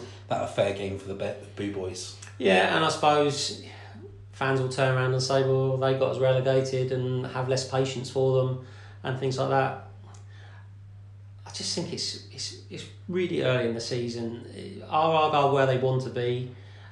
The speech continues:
Speaker 2: Uh, they want to be higher than where they are. I do think, you know, let's be honest, with Exeter having such a good start to the season and being top of the table, that's,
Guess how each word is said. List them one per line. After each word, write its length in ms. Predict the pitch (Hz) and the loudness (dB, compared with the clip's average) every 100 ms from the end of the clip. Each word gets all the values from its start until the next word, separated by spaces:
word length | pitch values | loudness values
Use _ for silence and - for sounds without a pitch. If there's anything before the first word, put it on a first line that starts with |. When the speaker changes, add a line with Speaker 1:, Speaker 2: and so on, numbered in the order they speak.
| - | -12
Speaker 2:
Uh, 260 | 107 120 - | -8 -6 -2
they 120 | 139 | 2
want 240 | 131 127 | 2 2
to 40 | 117 | 0
be 60 | |
higher 280 | - 117 117 | 0 0 0
than 140 | 117 117 | 0 -4
where 200 | 117 117 | -2 -2
they 100 | 117 | 0
are. 360 | 123 127 123 - - - - 131 | 0 0 -2 -8 -16 -16 -8 -2
I 80 | |
do 180 | 131 160 | 0 0
think, 420 | 135 135 127 - - - - - - | 2 0 0 -2 -12 -18 -18 -14 -6
you 120 | 127 | -4
know, 100 | 123 | 0
let's 200 | 135 - | 0 2
be 100 | 139 | 2
honest, 300 | 131 127 - | 2 2 -2
with 100 | 127 | -4
Exeter 400 | 139 - 131 127 | -4 -4 -4 -2
having 240 | 127 127 | 0 0
such 300 | 123 139 - | -2 -4 -4
a 20 | |
good 140 | 131 127 | -4 -4
start 320 | - 123 - | -2 -2 -2
to 80 | 131 | -6
the 60 | |
season 320 | 123 131 120 131 | -4 -4 -2 -2
and 80 | |
being 160 | 123 120 | -2 -4
top 200 | 123 127 | -4 -6
of 80 | - | -8
the 60 | |
table, 340 | - 135 127 127 | -2 0 0 0
that's, 460 | 135 - - - | 0 -2 -6 -8